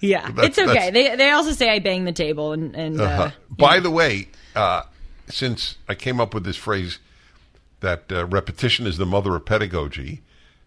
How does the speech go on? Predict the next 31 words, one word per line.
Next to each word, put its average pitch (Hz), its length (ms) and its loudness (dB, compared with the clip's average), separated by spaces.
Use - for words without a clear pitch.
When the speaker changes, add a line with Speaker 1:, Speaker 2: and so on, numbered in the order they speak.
Speaker 2:
uh, 78 120 -10
pedagogy 78 600 -6
is, - 200 -14
is - 100 -14
teaching, - 560 -12
it's - 220 -8
not 135 160 2
a 123 60 2
bad 107 360 2
thing 107 400 -6
that 87 120 0
I 85 100 0
don't 82 200 -4
remember. 73 460 -10
Speaker 1:
No, 247 380 2
no, 220 240 -2
it's 190 120 4
Speaker 2:
'Cause 208 60 2
Speaker 1:
not. 214 280 0
Speaker 2:
who, 175 140 0
who 180 180 -4
remembers 127 460 -2
it? 113 560 -10
We're 127 140 -2
bombarded 123 840 4
with, 107 320 -6
with 104 180 -6
messages. 87 460 -4
Anyway, 113 260 0
go 110 220 2
on. 78 160 0